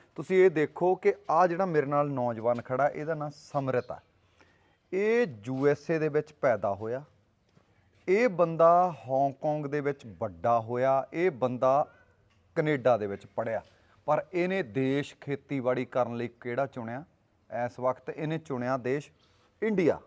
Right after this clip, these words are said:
ਪੰਜਾਬ, ਆਪਦਾ ਪੁਰਾਣਾ ਪਿੰਡ, ਪਿਓ ਦਾਦਿਆਂ ਵਾਲਾ ਪਿੰਡ। ਇੱਕ ਤਾਂ ਇਸ ਗੱਲ ਲਈ ਬੇਫਿਕਰ ਹੋ ਜਾਓ, ਜਿਹੜੇ ਬੰਦੇ ਬਾਹਰ ਜਾਂਦੇ ਉਹਨਾਂ ਨੂੰ ਐਂ ਲੱਗਦਾ ਸਾਡੀਆਂ ਨਸਲਾਂ ਨਾਸ ਹੋ ਜਾਣਗੀਆਂ। ਨਹੀਂ, ਨਹੀਂ, ਸਾਡਾ ਬਲੱਡ ਆ, ਅਸੀਂ ਤਾਂ ਪਾਕਿਸਤਾਨ ਛੱਡ ਕੇ ਆਏ ਆ ਸੰਤਾਲੀ ਵੇਲੇ,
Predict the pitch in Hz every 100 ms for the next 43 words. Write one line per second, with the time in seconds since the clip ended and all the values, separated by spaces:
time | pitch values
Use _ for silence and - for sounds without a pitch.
0 | _ _ - 151 151 127 95 80 - 139
1 | 143 165 165 156 156 147 131 120 104 -
2 | 165 160 151 127 120 113 98 104 90 -
3 | _ _ - 196 - 214 208 190 190 196
4 | 190 180 165 175 185 185 190 202 - _
5 | _ - 170 190 185 185 143 151 175 170
6 | 170 165 170 175 160 156 147 147 147 143
7 | 143 135 - 135 131 127 120 117 117 120
8 | 127 131 127 127 131 131 139 135 - _
9 | _ _ _ - 135 131 143 127 139 127
10 | 117 147 139 143 147 - 135 120 117 -
11 | 131 131 131 127 117 131 123 127 139 127
12 | 123 123 120 131 143